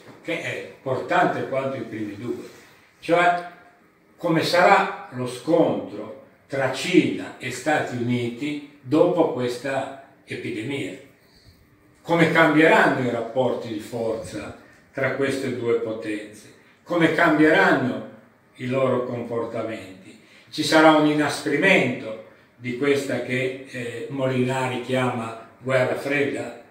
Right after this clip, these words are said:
Eh, ci avvicineremo alla cosiddetta trappola di Tucídides?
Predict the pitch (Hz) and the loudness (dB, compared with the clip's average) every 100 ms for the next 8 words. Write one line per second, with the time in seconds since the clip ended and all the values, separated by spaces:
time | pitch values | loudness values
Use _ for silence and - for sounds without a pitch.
0 | _ - _ - 120 117 - 165 156 156 | _ -20 _ -14 -12 -10 4 6 8 6
1 | 160 151 151 190 180 147 131 123 135 131 | 4 4 4 4 2 2 0 0 -2 -2
2 | 123 151 151 135 143 147 143 143 120 117 | 2 4 4 0 0 0 0 -2 -4 -4
3 | - 110 107 139 127 92 - | -6 -12 -10 -8 -8 -10 -12